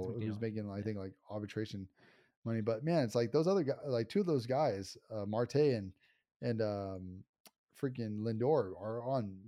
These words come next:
Speaker 2: big deals, dude, and they're making massive money. But that's the thing, though, too, man, is, like, uh, a lot of this is on Billy Epler, who went out and signed these guys and, and didn't plug in any holes. Uh, you know, you kinda go back to last year where the Mets, you know,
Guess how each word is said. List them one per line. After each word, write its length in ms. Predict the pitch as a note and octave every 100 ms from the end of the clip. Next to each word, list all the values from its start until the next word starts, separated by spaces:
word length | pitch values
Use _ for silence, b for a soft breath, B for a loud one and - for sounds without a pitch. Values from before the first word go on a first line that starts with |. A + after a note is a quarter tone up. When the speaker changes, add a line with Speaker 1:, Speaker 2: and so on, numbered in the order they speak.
| A2+ _
Speaker 2:
big 240 | D3 C3+ G#2+
deals, 440 | A#2 C3+ E2+ F2
dude, 280 | F#2+ G2+ G2+
and 100 | A2+
they're 80 | A#2
making 280 | C#3 C3+ A2
massive 320 | G#2 A2+ A#2
money. 280 | B2+ A2 G2 _ _ _ _ _ _ -
But 160 | C#3+
that's 180 | C#3 E3
the 60 | F3
thing, 200 | F3 G3
though, 140 | B2+
too, 200 | A#2 G3+
man, 200 | D3+ B2
is, 120 | B2 A#2+
like, 280 | A#2 - -
uh, 160 | A2 G#2+ -
a 80 | -
lot 160 | B2+ A3+
of 60 | A#3
this 160 | A3 G3+
is 100 | E3
on 160 | C#3+
Billy 240 | C3 B2+ A2+
Epler, 400 | A2 G#2 F2 E2 _ _ -
who 520 | C#3 C3 B2+ C3+ B2+ _ - C#3
went 160 | D3
out 120 | C#3 B2+
and 100 | G#2+
signed 220 | B2 A2+
these 100 | G#2+
guys 360 | - G2 F#2 F#2
and, 180 | F#2+ F#2+ _ _ _
and 260 | C3+ B2 A2+
didn't 220 | C#3+ F3
plug 260 | - D#3+ E3
in 80 | D3+
any 160 | C#3
holes. 320 | C3+ E3+ C3+ - _ _ _ -
Uh, 80 | C3
you 160 | C3 D3+
know, 60 | F#3+
you 140 | F3
kinda 180 | G#3 A#3
go 80 | E3
back 200 | E3 D#3+
to 100 | C#3+
last 320 | B2 C3 C3
year 160 | D#3 G#2+
where 140 | A2+
the 100 | A2+
Mets, 400 | A2+ C3+ - - -
you 100 | C3
know, 280 | A#2+ G#2+